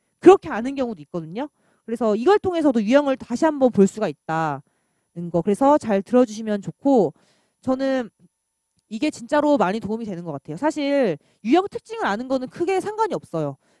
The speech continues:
근데 내가 유형을 찾았다면 내 정서가 어떻게 흐르는지를 보는 거가 이제 많이 도움이 되죠. 이 안정점은 뭐냐면,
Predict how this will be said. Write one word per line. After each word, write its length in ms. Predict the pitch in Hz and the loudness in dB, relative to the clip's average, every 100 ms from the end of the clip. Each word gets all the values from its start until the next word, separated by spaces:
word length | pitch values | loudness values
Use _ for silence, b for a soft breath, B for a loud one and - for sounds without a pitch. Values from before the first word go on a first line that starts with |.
| - | -14
근데 300 | 247 262 240 | -2 2 2
내가 300 | 202 254 233 | 2 2 2
유형을 320 | 233 339 330 | 4 2 2
찾았다면 800 | - 440 - 247 285 269 175 143 _ _ | -4 -4 -4 -4 0 2 0 -4 _ _
내 80 | 269 | -4
정서가 420 | - 247 294 359 | -4 -4 -2 0
어떻게 300 | 233 - 349 | -2 -4 -6
흐르는지를 800 | 349 370 302 233 175 202 208 147 - _ _ _ 202 247 254 | -4 -2 -4 -6 -10 -8 -6 -8 -12 _ _ _ -4 -2 0
보는 300 | - 208 190 | 0 -2 -2
거가 1500 | 151 139 131 _ _ _ _ _ _ _ _ _ - 226 240 | -6 -6 -8 _ _ _ _ _ _ _ _ _ -8 -4 -4
이제 140 | 208 180 | -4 -4
많이 220 | 170 170 | -4 -6
도움이 260 | 170 180 | -6 -6
되죠. 320 | 143 135 135 131 _ _ - | -6 -8 -10 -12 _ _ -6
이 100 | 254 | -2
안정점은 640 | 196 233 381 403 370 330 | 0 0 0 2 2 2
뭐냐면, 640 | 220 185 196 277 262 165 | 0 -2 -2 2 2 0